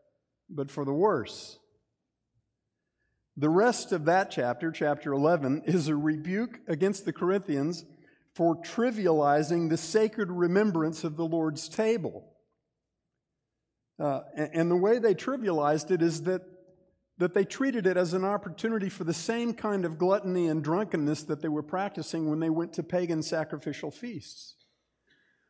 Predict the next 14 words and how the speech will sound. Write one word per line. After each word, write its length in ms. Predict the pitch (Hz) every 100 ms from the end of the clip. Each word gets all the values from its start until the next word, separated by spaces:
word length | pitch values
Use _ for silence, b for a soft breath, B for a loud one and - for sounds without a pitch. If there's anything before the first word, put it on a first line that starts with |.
| _
The 100 | 160
more 300 | 185 220 214
influential 760 | 226 220 196 196 208 - 196 196
and 280 | 180 202 190
the, 220 | 170 156 165
and 200 | 170 170
the, 220 | 151 143 180
the 120 | 160
more 220 | 185 175
wealthy 480 | 160 196 208 170 147
among 320 | 139 143 143
them 240 | 151 180 165 -
<laughs> 240 | 175 - - B B B -
would 260 | 156 151